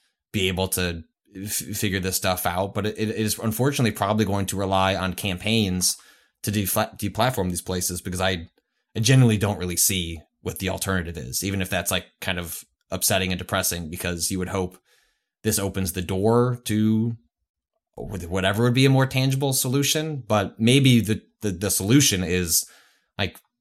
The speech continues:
places like Cloudflare trying to hide behind these bullshit impartial statements when, like, they've been bullshit all along. Um, and so I think the, the faster that companies realize they are going to be held to account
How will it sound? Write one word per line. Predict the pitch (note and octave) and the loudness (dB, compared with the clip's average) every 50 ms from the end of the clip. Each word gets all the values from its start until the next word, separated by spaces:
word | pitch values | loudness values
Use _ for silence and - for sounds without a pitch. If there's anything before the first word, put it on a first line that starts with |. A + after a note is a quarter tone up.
| _ _ _ _ _ _ _ _ - | _ _ _ _ _ _ _ _ -6
places | - - A#2 A2 G#2+ - A2 G2 F#2+ | -2 0 2 2 2 2 2 0 2
like | G2+ F#2+ F2+ - | 0 0 0 0
Cloudflare | - G2+ G2 G2 F#2+ - - F#2 F2+ F2+ F2 F2 E2+ E2+ E2+ - _ _ _ _ - | 0 2 2 2 0 0 -2 -2 -2 0 -2 -2 -4 -6 -8 -12 _ _ _ _ -10
trying | - - - A#2 G#2 G#2 G#2 G2 | -8 -2 0 2 2 2 2 0
to | - - | -4 -6
hide | - - G#2 G2+ G2+ G2+ F2+ | -4 0 2 2 2 2 0
behind | E2 F#2 F2+ G2 F#2 F2+ E2 | -2 -2 -2 -2 -2 -2 -2
these | F2+ F#2 F2+ E2 E2+ - - - - - | -4 -4 -4 -2 -2 -4 -4 -4 -6 -6
bullshit | A2+ G#2+ F#2+ G2+ F#2+ F#2+ - - G2+ D2+ | -4 -2 -2 0 0 0 0 0 -2 -2
impartial | F2+ F2+ - G2+ F#2+ F2 - F2 | -4 -4 -2 -2 -2 -2 -2 -4
statements | - - - F#2+ F#2+ - F2+ F2 D#2+ E2 - - - | -4 -2 -2 -2 -2 -4 -6 -6 -6 -6 -8 -8 -8
when, | - F#2+ F#2+ F#2 F2 E2 E2 E2 _ _ _ _ _ _ _ _ _ _ _ _ _ _ _ _ _ _ | -4 -4 -2 -2 -2 -4 -8 -12 _ _ _ _ _ _ _ _ _ _ _ _ _ _ _ _ _ _
like, | - G2+ F#2 - - _ _ _ _ _ | -4 -4 -4 -4 -8 _ _ _ _ _
they've | - G#2 A#2 G#2 | -2 0 2 2
been | A2 G#2 | 4 2
bullshit | F#2+ G#2 F#2 F2 - G2 | 2 2 0 0 0 -2
all | F#2 F2+ D#2+ D#2+ | -2 -2 -4 -4
along. | E2 F2+ F2+ D2+ B1 G#1 - D#2+ - _ _ | -4 -4 -4 -4 -6 -8 -12 -14 -14 _ _
Um, | F#2+ G2+ F#2+ F#2 F2+ E2+ E2 E2 E2 D#2+ - | -2 0 0 2 0 0 -2 -4 -6 -8 -6
and | G2 G2 - | -4 -2 -2
so | G#2 | 0
I | F#2+ F#2+ | 0 0
think | G2+ F#2 | -2 -2
the, | F2 G2 | -4 -6
the | - - G2 | -6 -6 -4
faster | - G#2+ G2+ G2 - - G#2 | -2 0 0 0 -2 -2 -4
that | F#2 F2+ | -4 -4
companies | - - G2+ F2+ - F#2+ F#2 F2+ E2+ E2+ | -4 -4 -4 -4 -4 -4 -4 -4 -4 -4
realize | F#2+ F#2+ F#2 F2+ F2 F2 E2+ E2+ E2 E2+ F2 | -2 -2 0 0 0 0 -2 -2 -4 -6 -4
they | G2 F#2 F2+ | -2 -2 -2
are | F2 E2 E2+ F#2 | -2 0 -2 -2
going | F#2 F2+ F#2+ F#2 F#2+ F#2 | -2 -2 -2 -2 -2 -2
to | - - | -4 -6
be | E2+ F#2+ | -6 -4
held | F2+ F#2+ F2+ F2 E2 - | -2 -2 -4 -4 -4 -8
to | F2 D#2+ | -10 -10
account | D2+ - - F#2+ F2 F2 F2 E2+ | -8 -4 -4 -2 -2 -4 -6 -8